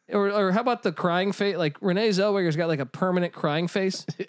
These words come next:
Speaker 1: You know what I mean? It just drives me crazy. It's like, she's a damn good actress too. I'm not trying to shit on her acting.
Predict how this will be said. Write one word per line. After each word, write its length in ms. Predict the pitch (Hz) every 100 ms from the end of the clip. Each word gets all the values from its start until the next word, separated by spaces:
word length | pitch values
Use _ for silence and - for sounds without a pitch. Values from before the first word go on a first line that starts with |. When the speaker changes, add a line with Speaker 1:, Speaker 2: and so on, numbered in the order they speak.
| - _ -
Speaker 1:
You 60 | 190
know 80 | 220
what 80 |
I 40 | 214
mean? 200 | 208 226
It 60 |
just 180 | 180 185
drives 240 | 196 202 196
me 80 | 180
crazy. 460 | - 196 214 143
It's 100 | 120
like, 100 | 190
she's 180 | 262 262
a 40 | 220
damn 280 | 214 294
good 100 | 254
actress 420 | 196 247 262 143 -
too. 200 | 262 160
I'm 80 |
not 120 | 160 208
trying 180 | 240
to 60 | 196
shit 220 | 147 -
on 100 | 214
her 80 | 147
acting. 300 | 165 208 139